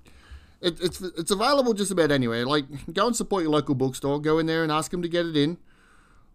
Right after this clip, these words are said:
Or if you don't have any bookstore anywhere near you, go and check it out on eBay or Amazon or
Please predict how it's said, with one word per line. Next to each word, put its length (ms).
Or 340
if 120
you 80
don't 340
have 140
any 160
bookstore 680
anywhere 280
near 220
you, 220
go 160
and 100
check 200
it 80
out 140
on 120
eBay 520
or 120
Amazon 520
or 220